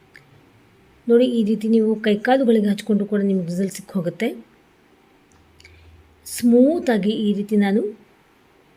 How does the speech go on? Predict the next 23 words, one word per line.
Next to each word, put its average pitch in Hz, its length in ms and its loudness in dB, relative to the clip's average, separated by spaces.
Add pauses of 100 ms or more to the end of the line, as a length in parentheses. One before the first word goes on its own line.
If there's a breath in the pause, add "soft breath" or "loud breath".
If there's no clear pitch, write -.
(140)
ಮಸಾಜ್ 240 400 0
ಮಾಡ್ಕೊಳ್ತಾ 185 460 -2
ಇದ್ದೀನಿ, 190 320 -2 (400)
you 185 120 -8
can 180 180 -6
see. 254 160 -6 (1900 soft breath)
ಕುತ್ತಿಗೆಯ 233 440 2
ಭಾಗ, 180 300 -4 (960)
almost 220 580 0
ಎಲ್ಲ 208 460 2
ಮುಖದ 214 360 0 (200)
overall 214 600 2
ಫೇಸ್‌ನ 208 440 -2
ನೀವು 185 260 0
ಈ 180 100 -2
ರೀತಿ 175 220 -10
ಹಚ್ಕೊಂಡ್ಬಿಡ್ಬೋದು. 180 920 -6 (1200 soft breath)
ಮನೇಲೇ, 247 460 4
ಅಡುಗೆ 220 360 0
ಮನೇಲಿ 247 320 4
ಸಿಗುವಂತಹ 202 560 -2
ವಸ್ತುಗಳಿಂದ 196 520 -2
ಮಾಡ್ಕೋಬಹುದು. 180 1000 -6